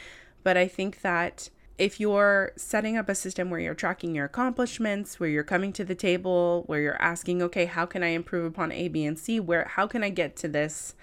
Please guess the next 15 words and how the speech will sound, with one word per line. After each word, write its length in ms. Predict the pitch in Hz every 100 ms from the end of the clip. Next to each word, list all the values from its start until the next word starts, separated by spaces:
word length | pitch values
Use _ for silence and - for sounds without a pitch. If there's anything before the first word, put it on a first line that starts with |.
| - - - -
place?" 680 | - 226 214 160 160 - - - - - - -
and 640 | 180 170 160 160 156 - -
your 680 | 180 185 175 170 165 156 165
supervisor 1000 | - - 208 208 170 160 160 151 151 151 -
is 280 | 170 151 147 -
not 320 | 180 185 -
working 340 | 156 165 170
with 200 | 165 165
you 140 | 156 151
in 120 | 147
order 200 | 147 147
to 140 | 147
get 380 | - - 180 -
there, 420 | 156 135 151 156 - - - - -
um, 420 | 156 160 143 143